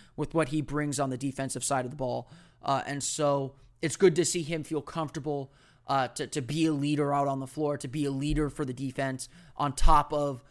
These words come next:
what he has naturally in talent. Um, this is not a quiet guy. I, I, I don't know what the perception on him was. And Ibaka is really the same way. And actually, it, you know, maybe that's my own misperceptions about both those players. They're not quiet guys. They're, they're talking. They're already joking around with each other. I, I'm kind of amazed by how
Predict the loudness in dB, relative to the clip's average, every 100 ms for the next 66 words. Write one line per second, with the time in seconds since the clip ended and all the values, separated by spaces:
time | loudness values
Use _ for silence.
0 | -14 -6 -4 -2 -4 -4 -4 -6 -6 -8
1 | -8 -4 -4 -4 -6 -8 -4 -2 0 2
2 | 4 4 4 2 2 2 -4 -8 -8 -10
3 | -8 -6 -6 -4 -4 -2 -2 -2 -4 -6
4 | -10 -8 -4 -4 -4 -8 -6 -4 -2 -2
5 | -2 -8 -14 -14 -4 4 6 6 4 0
6 | -2 -2 -4 -6 -4 -4 -2 -2 -2 -4
7 | -6 -20 -16 -6 -4 0 2 2 2 -2
8 | -4 -2 -4 -6 -10 -8 -6 -6 -2 -2
9 | -4 -8 -6 -4 -2 -2 -2 -6 -8 -8
10 | -4 -2 2 0 2 -2 -2 -6 -10 -10
11 | -8 -2 0 0 0 -2 -2 -2 -2 0
12 | 0 0 -4 -8 -10 -16 -20 -14 2 6
13 | 8 6 4 2 2 2 0 0 -2 -4
14 | -6 -4 -2 -2 0 -2 0 -2 -2 -4
15 | -2 -4 -2 -2 -2 0 0 0